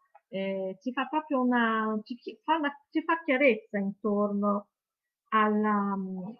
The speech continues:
alle figu-, a queste figure. E altre che sì, che intorno l'importanza, ecco.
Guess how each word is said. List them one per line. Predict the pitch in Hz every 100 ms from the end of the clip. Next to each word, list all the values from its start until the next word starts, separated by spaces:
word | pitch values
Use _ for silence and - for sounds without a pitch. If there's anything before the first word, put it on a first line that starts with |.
| - - _
alle | 226 240 -
figu-, | 220 - 220
a |
queste | 254 277 285
figure. | 247 214 - - 156 190 - _ _ _ _ _ _ _ _ _ _ _ _
E | 320
altre | 208 262 392 -
che | 214
sì, | - - -
che | - 233 233 -
intorno | 214 214 202 220 208 - - _
l'importanza, | 220 214 247 - 196 214 262 - - -
ecco. | 170 - _ - -